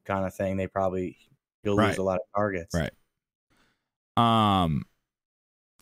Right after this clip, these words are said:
Speaker 2: Saints, I mean, Alvin Kamara is pretty much the only start for sure.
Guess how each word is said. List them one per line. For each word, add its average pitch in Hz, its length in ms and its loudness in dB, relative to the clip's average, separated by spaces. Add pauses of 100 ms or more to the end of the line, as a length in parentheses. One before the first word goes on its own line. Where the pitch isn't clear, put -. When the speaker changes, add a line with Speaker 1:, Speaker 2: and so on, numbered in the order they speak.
Speaker 2:
Saints, - 580 -2
I 110 80 2
mean, 104 360 2
Alvin 104 280 2
Kamara 107 440 2
is 104 100 0
pretty 117 180 2
much 110 240 0
the 87 80 2
only 104 220 2
start - 560 -2
for 95 160 -2
sure. 156 400 0